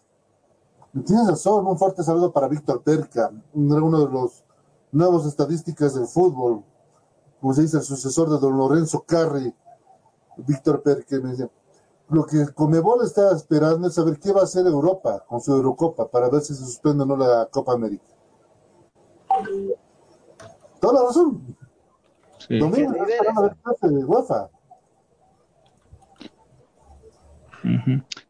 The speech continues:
Speaker 2: Respondiendo a la pregunta de Eblan, en el caso de los dirigentes peruanos, aparentemente todos están sanos porque están dando conferencias. Por ejemplo, Lozano es alcalde,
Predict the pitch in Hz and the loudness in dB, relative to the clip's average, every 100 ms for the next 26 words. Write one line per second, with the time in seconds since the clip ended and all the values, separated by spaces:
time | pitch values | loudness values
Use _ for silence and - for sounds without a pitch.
0 | - 117 151 160 190 196 175 165 151 175 | -4 -2 0 2 2 2 0 0 0 0
1 | 160 175 185 202 139 123 165 160 185 170 | 2 2 0 0 0 -2 -2 0 0 2
2 | 147 131 117 113 120 117 165 175 - 139 | 2 2 0 0 0 0 -2 -2 0 0
3 | 170 170 - _ _ - 101 98 185 254 | 0 -2 -6 _ _ -10 -4 0 0 0
4 | 175 185 156 156 143 123 127 117 185 247 | 0 0 0 2 2 2 0 0 0 0
5 | 170 127 110 107 107 104 101 101 101 - | -2 -2 -2 0 0 2 2 2 -2 -6
6 | _ _ _ - - - 120 185 170 143 | _ _ _ -20 -12 -4 -2 0 0 0
7 | 120 101 92 110 143 170 170 165 156 - | 0 -2 -2 0 2 2 2 0 -2 0
8 | 151 151 151 _ _ _ - 113 143 156 | 2 0 -4 _ _ _ -4 0 0 0
9 | 110 110 180 139 101 185 170 127 | 0 0 -2 -2 -2 0 0 -2